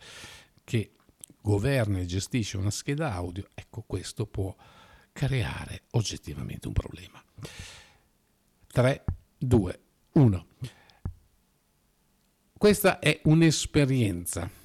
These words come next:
vissuta col campo, sul campo che vi ho raccontato in maniera molto trasparente, molto, ehm, come dire, se-, senza troppi veli, senza post-produzione.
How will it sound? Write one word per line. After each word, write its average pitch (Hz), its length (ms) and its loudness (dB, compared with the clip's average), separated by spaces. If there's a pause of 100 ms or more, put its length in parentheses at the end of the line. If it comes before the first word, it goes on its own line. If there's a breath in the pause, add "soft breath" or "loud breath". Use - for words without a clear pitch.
(180 loud breath)
vissuta 143 420 0
col 131 260 2
campo, 165 760 0 (120)
sul 127 220 0
campo 151 640 0
che - 180 -2
vi 143 120 2
ho 110 240 2
raccontato 135 1120 2
in 120 120 4
maniera 123 340 2
molto 139 360 4
trasparente, 101 840 0
molto, 135 580 4 (600 loud breath)
ehm, 147 480 0
come 147 240 4
dire, 123 420 2
se-, 165 160 0
senza 170 380 2
troppi 135 340 2
veli, 117 460 2
senza 120 560 2 (600 soft breath)
post-produzione. 113 1500 4